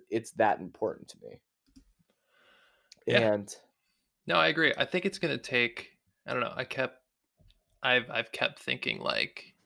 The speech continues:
Speaker 2: "Okay, like, it's gonna be back to normal." And, and, and the reality is, like, that, that timing just keeps getting pushed back. So, you know, I'm really hoping for summer that we start to see,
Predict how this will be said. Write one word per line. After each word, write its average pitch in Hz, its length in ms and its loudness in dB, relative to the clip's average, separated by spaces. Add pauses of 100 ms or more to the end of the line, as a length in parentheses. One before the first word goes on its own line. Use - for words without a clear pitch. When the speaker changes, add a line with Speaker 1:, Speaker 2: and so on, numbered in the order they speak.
(160)
Speaker 2:
"Okay, 175 500 0
like, 117 360 -6 (300)
it's - 120 -12
gonna 180 160 -6
be 180 40 -2
back 175 260 -4
to 180 60 -4
normal." 170 500 0
And, 120 260 -6
and, 120 340 0
and 135 120 -6
the 127 80 0
reality 131 420 4
is, 120 200 0
like, - 320 -2 (600)
that, 107 280 0 (640)
that - 240 0
timing 110 500 2
just 123 220 -4
keeps - 260 -6
getting 120 260 -4
pushed - 300 -6
back. 135 300 0
So, - 340 -6 (540)
you 180 100 0
know, 165 80 2
I'm 170 160 2
really 175 180 2
hoping 156 320 2
for - 140 -8
summer 123 360 0
that - 120 -4
we 120 140 -4
start 113 320 -2
to 117 80 -2
see, 110 520 2